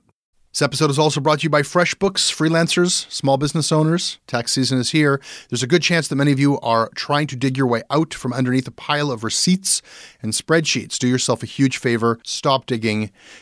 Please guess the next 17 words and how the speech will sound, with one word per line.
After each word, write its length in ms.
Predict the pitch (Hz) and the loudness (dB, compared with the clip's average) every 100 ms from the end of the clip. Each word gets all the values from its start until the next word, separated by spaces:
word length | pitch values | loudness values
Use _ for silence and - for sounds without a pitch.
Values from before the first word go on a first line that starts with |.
| - | -14
before 260 | 107 135 | -4 0
you 80 | 127 | 0
completely 680 | - 117 - 180 165 160 143 _ | 0 -4 0 0 2 0 -2 _
disappear 640 | 160 - 160 - 151 127 110 | -4 -2 -4 -2 0 0 0
under 240 | 120 123 117 | 0 0 2
that 160 | 113 | 0
abyss 480 | 113 120 117 - - - | 0 -2 -2 -2 -6 -6
of 140 | 120 | -6
paperwork. 580 | - 120 113 101 101 - | -4 -4 -2 0 -2 -2
Go 160 | - 110 | -2 0
and 80 | 110 | 0
check 220 | 117 107 | -2 -2
out 120 | 110 | -2
FreshBooks 580 | - 110 - 107 98 - | -2 -4 -4 -6 -6 -8
Cloud 340 | - 107 104 | -2 0 -2
accounting 400 | 104 - 104 104 | -4 -6 -6 -6
software. 640 | 98 123 113 - 110 92 | -4 -2 -2 0 -2 -2